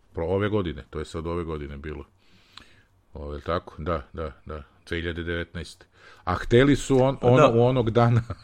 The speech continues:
Speaker 1: <laughs> to je i cela blog priča, da su hteli da dignu cene upravo onog dana da objave kad je ovaj Crash, kako se zvao, Crash Plan, je li tako?
Speaker 2: Crash, Crash Plan.
Speaker 1: Je
Speaker 2: Kad je
Speaker 1: pr-,
Speaker 2: Crash Plan
Speaker 1: prestao
Speaker 2: ugasio
Speaker 1: da
Speaker 2: ovaj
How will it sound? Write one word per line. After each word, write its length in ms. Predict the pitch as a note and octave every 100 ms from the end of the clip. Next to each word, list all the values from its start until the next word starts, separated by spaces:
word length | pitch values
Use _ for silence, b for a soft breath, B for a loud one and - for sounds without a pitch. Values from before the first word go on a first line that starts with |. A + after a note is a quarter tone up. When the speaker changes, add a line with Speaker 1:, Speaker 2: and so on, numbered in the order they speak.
| -
Speaker 1:
<laughs> 280 | - - -
to 140 | -
je 60 | A#2+
i 60 |
cela 320 | G2 A#2+ B2+ G2+
blog 320 | G#2+ A2+ -
priča, 340 | A2 A#2 A#2
da 120 | G2 G2
su 140 | G#2
hteli 380 | - A2 A2 G#2
da 120 | F#2+
dignu 320 | F2 G#2+ G#2
cene 320 | F2+ G#2 G#2+
upravo 400 | G#2 G#2+ G#2 G2
onog 200 | G2+ G2+
dana 260 | F#2 G#2 F#2+
da 100 | E2+
objave 420 | F2+ F#2+ G2 F#2 - b b -
kad 200 | F2 E2+
je 100 | F2
ovaj 360 | E2+ E2 D2+ - _ -
Crash, 400 | G2+ G#2+ F#2+ -
kako 220 | A#2+ -
se 120 | G2+
zvao, 220 | F2 D#2+
Crash 280 | - G2+ -
Plan, 320 | - G2+ D2
je 80 | C2
li 60 | D2
tako? 320 | F2+ - -
Speaker 2:
Crash, 220 | B2+ A#2+ -
Crash 220 | C3+ -
Plan. 220 | D3 A#2+ F2 B B B B
Speaker 1:
Je 140 | G2+ G2+
Speaker 2:
Kad 80 |
je 80 | A2+
Speaker 1:
pr-, 40 | A2+
Speaker 2:
Crash 180 | C3 -
Plan 100 | B2
Speaker 1:
prestao 180 | B2+
Speaker 2:
ugasio 380 | A#2 B2+ B2+ A#2+
Speaker 1:
da 60 | A2
Speaker 2:
ovaj 160 | G#2+